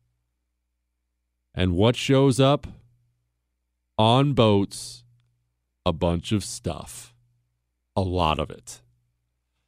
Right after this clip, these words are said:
They build siege towers, and I would love to have seen this. One, I would love to just see a siege tower, period. I wanna see one built.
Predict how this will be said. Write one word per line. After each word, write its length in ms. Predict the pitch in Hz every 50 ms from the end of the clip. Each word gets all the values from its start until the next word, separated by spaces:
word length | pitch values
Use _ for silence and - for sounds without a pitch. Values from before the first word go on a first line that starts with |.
| _ -
They 320 | 107 107 123 123 127 123
build 460 | 110 92 135 147 165 185 196 208 185
siege 460 | 160 - - - 156 151 151 123 -
towers, 480 | - 127 117 117 113 113 117 123 117 -
and 160 | - 127 123
I 160 | 127 135 143
would 280 | 139 127 135 131 110 107
love 680 | 117 117 120 127 135 160 170 180 202 202 185 165 - -
to 180 | - - 160 139
have 180 | 113 123 101 -
seen 280 | - - 123 107 95
this. 200 | 92 92 87 -
One, 260 | 127 165 202 214 196
I 140 | 151 156 190
would 180 | 208 233 214 165
love 160 | 165 160 143
to 80 | 127 127
just 220 | 104 127 123 -
see 180 | - - 151 127
a 60 | 117
siege 400 | 107 - - 131 120 113 95 -
tower, 340 | - 117 110 107 104 95 92
period. 680 | - - - - 165 131 104 78 - 67 67 64 - _ _ _ _ _ _ _ _ _ _ _ _ _ _ _ _ _ _ _ _ _ _ _ _ _ _
I 120 | 113 147 202
wanna 220 | 226 226 185 147
see 300 | - - - - 147 135
one 380 | 113 104 101 92 87 87 82 -
built. 480 | - 143 131 98 - - - - - -